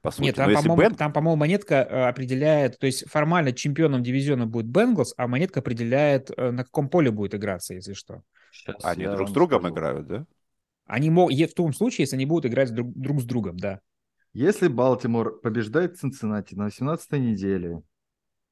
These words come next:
Speaker 3: Мгм. Так, диви-, э, ну, это даст Цинциннати поражение от дивизионального оппонента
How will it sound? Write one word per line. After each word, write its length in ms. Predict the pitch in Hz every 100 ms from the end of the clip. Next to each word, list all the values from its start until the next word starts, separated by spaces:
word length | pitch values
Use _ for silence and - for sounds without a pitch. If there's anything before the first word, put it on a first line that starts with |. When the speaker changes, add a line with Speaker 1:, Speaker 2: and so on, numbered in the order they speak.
| _ _ _ _ _ _ _
Speaker 3:
Мгм. 760 | 92 87 82 78 104 147 170 - _ _
Так, 360 | - 110 90 80
диви-, 280 | 87 120 110
э, 360 | 92 92 85 85
ну, 180 | 95 90
это 360 | 92 107 104
даст 440 | 87 98 120 110 - _
Цинциннати 500 | 117 107 123 110 -
поражение 580 | - 107 110 113 92 90
от 80 | 87
дивизионального 580 | 95 95 110 127 113
оппонента 640 | 101 101 87 87 82 80